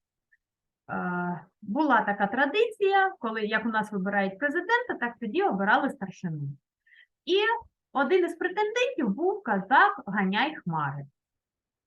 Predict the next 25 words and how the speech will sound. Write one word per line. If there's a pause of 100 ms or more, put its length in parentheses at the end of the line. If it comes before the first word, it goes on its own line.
(2250)
Вони (280)
підкидували,
коли
обирали,
не
було
ж
таких
кнопочок,
як
на
сьогодні, (100)
при-,
коли
вибирають
раду
чи
президента,
на
які
натискають. (280)
Вони, (500)
коли
там
запро-,